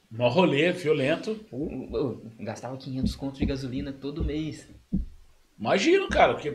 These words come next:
Speaker 1: imagina o deslocamento teu de
Speaker 2: Aí,
Speaker 1: lá pra cá.
Speaker 2: minha mãe fazia serviço e não cobrava nada. Meu pai recebia o salário e tal, meu, meu irmão recebia mais ou menos ali. E,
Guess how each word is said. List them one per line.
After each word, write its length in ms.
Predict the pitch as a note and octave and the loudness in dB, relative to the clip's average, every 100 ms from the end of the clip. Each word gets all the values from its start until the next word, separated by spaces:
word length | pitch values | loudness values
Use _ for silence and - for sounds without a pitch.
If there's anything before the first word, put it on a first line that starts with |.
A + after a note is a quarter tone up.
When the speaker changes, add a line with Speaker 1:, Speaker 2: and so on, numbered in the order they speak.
| C#3 | -6
Speaker 1:
imagina 400 | D3 D3 B3+ D3+ | -6 -4 -2 -2
o 40 | |
deslocamento 640 | C3 E3 F3 F#3+ E3+ F3+ - | -2 0 4 4 4 2 0
teu 180 | F3 | 0
de 100 | E3 | 2
Speaker 2:
Aí, 80 | D3 | 4
Speaker 1:
lá 120 | D3+ D#3+ | 4 4
pra 160 | D#3+ | 0
cá. 380 | D3 D#3 C#3+ - - | 0 2 0 0 -4
Speaker 2:
minha 200 | C#3+ C#3+ | -2 -2
mãe 220 | C#3+ D#3 - | -2 -2 -4
fazia 260 | - C3+ C3+ | -4 -4 -4
serviço 340 | C3+ C3 C3 | -6 -6 -6
e 40 | C3+ | -8
não 60 | |
cobrava 420 | C3 C3+ B2+ C#3 C3+ | -8 -6 -4 -4 -6
nada. 400 | G#2 A#2+ A#2+ G2 _ _ _ - - - _ - | -6 -6 -8 -12 _ _ _ -18 -14 -14 _ -8
Meu 140 | C3+ | -6
pai 220 | C3 C#3 D#3 | -4 -2 -2
recebia 380 | D3 D3+ C#3 C#3 | -6 -8 -6 -6
o 20 | |
salário 420 | C#3 B2 C#3 D#3+ | -4 -4 -4 -6
e 40 | |
tal, 200 | C#3+ D3+ | -8 -8
meu, 160 | E3+ D3+ | -4 -4
meu 260 | C3 C3+ C#3+ | -4 -6 -6
irmão 220 | C3 D3 | -6 -8
recebia 440 | D#3 - C#3+ C3+ B2+ A#2 - | -10 -10 -10 -10 -10 -12 -16
mais 320 | - C3+ C#3+ | -12 -10 -8
ou 80 | B2+ | -8
menos 320 | A#2 C3+ B2+ | -8 -10 -10
ali. 300 | A#2 C3 D3 B2+ _ _ _ _ - - - _ _ - | -12 -12 -14 -16 _ _ _ _ -14 -12 -12 _ _ -16
E, 240 | - D#3 | -10 -8